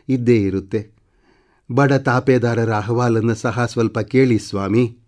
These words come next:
"ನಿಮಗೇನು ತೊಂದರೆ ಬಂದಿದೆ? ನಿಮ್ಮ ಅಹವಾಲು ಎಂಥದ್ದು ಹೆಡ್ ಮೇಷ್ಟ್ರೇ?" "ಈ ಹೆಡ್ ಮೇಷ್ಟ್ರು ಪಟ್ಟ ಸಾಕು ಸ್ವಾಮಿ.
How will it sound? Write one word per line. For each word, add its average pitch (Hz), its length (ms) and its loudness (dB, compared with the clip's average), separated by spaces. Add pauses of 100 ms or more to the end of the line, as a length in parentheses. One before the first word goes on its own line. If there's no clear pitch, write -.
(600)
"ನಿಮಗೇನು 143 600 2
ತೊಂದರೆ 80 360 -2
ಬಂದಿದೆ? 82 520 -8 (320)
ನಿಮ್ಮ 160 260 6
ಅಹವಾಲು 135 540 -2
ಎಂಥದ್ದು 113 540 0
ಹೆಡ್ - 260 -8
ಮೇಷ್ಟ್ರೇ?" 120 440 -4 (800)
"ಈ 123 160 0
ಹೆಡ್ 110 300 0
ಮೇಷ್ಟ್ರು 117 380 0
ಪಟ್ಟ 117 320 -4
ಸಾಕು 123 500 -4
ಸ್ವಾಮಿ. 107 640 -2